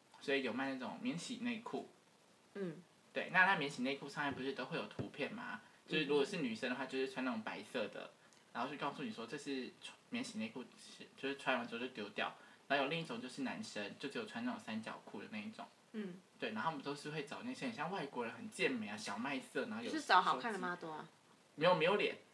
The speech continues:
Speaker 1: 只有身体。
Speaker 2: 我知道，就身体会好看嘛。
Speaker 1: 对，然后就有一个客人就问说：“呃，你们那个免洗内裤会不会有棉絮？”然后我们同事就跟他说：“哦，这是棉质的，所以会有棉絮。”那我不知道你说的棉絮是哪一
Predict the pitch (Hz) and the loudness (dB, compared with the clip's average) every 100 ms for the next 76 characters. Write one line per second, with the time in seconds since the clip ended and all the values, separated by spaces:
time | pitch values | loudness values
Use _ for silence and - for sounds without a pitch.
0 | - 151 220 262 262 254 294 233 233 226 | -4 2 8 12 12 12 8 8 8 2
1 | 202 202 - - 170 - - - - - | 0 0 0 0 -4 -4 -8 -14 -20 -20
2 | - - - - - 156 127 127 170 165 | -20 -20 -20 -20 0 2 4 4 8 8
3 | 170 - - - - - - - 135 165 | 6 -6 -20 -20 -20 -20 -20 -18 2 6
4 | 123 107 - 139 117 120 131 131 - 117 | 6 2 0 2 4 2 0 -2 -2 -2
5 | 117 - - - - 165 175 175 147 156 | -2 -6 -20 -20 -4 0 2 0 -2 0
6 | 214 208 180 165 160 147 165 - 135 151 | 0 2 2 0 0 -2 -2 -2 -2 -4
7 | - 156 156 - 135 107 104 - - 254 | -2 -4 -2 0 0 0 -4 -4 -2 0
8 | - - - - - - - - 147 127 | -2 -8 -20 -20 -20 -16 -8 2 4 4
9 | - - - 104 - 110 110 131 127 123 | 0 -12 -8 -8 -4 -4 -4 -4 -4 -4
10 | 127 - 113 160 160 160 117 117 - 101 | -6 -6 -6 -6 -4 -2 -2 -4 -6 -8
11 | - 110 113 - - - - - - - | -6 -6 -4 -6 -8 -10 -8 -8 -8 -10
12 | - - 262 - 262 156 113 135 123 117 | -18 -14 -10 -8 -4 -2 -2 -2 -4 -4
13 | 110 139 - 143 - | -4 -6 -4 -2 -2